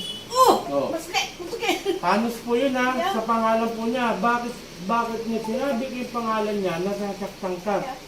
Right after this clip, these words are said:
Speaker 2: O, ibulong mo yung pangalan mo. <coughs> Oh, pangalan mo na to, ha?
Speaker 1: Mm-hmm.
Speaker 2: O, tingnan mo.
Speaker 1: Wala.
Speaker 2: Oh, bakit wala? Pero pagdating doon sa pangalan,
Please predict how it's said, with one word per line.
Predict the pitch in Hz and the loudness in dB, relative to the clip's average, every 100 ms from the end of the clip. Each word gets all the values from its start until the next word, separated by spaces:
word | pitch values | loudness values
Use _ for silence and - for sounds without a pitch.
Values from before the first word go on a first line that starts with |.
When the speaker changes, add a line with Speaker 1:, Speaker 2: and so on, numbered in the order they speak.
| - | -10
Speaker 2:
O, | 180 | -6
ibulong | 175 175 214 | -2 2 2
mo | 214 214 | 2 -2
yung | 208 | -4
pangalan | 202 202 202 202 | -2 0 2 0
mo. | 180 156 | -2 4
<coughs> | 262 - 180 - - - - - - - - - 180 - - - - - - - - - | 4 4 0 -6 -18 -20 -20 -20 -20 -20 -20 -18 -18 -16 -16 -16 -16 -18 -18 -18 -18 -8
Oh, | 135 - | -6 -4
pangalan | 143 156 160 180 | -4 -2 0 2
mo | 208 | 2
na | 226 | 0
to, | 233 247 | 2 6
ha? | 240 254 | 8 8
Speaker 1:
Mm-hmm. | 349 - - - | 4 -2 -8 -8
Speaker 2:
O, | 143 180 | -6 -2
tingnan | 196 185 | -2 -2
mo. | 151 - - - - - - - - - - - - - - - - - - - - - - - - - - - - - | -2 -4 -8 -16 -18 -18 -18 -18 -16 -16 -16 -18 -18 -18 -18 -18 -18 -18 -16 -16 -16 -16 -18 -16 -16 -16 -18 -18 -16 -14
Speaker 1:
Wala. | - - - - - | -14 -14 -16 -18 0
Speaker 2:
Oh, | 214 196 - 165 | 4 6 4 2
bakit | 247 277 - | 2 2 0
wala? | 220 202 214 - - - - - - - - - - - | 4 6 4 0 -10 -16 -18 -18 -18 -18 -18 -18 -18 -8
Pero | - 277 | 2 2
pagdating | - 233 247 254 294 285 | 2 0 0 4 6 6
doon | 277 247 | 4 2
sa | 247 | 0
pangalan, | 240 247 302 311 277 269 277 | 0 0 2 4 6 4 2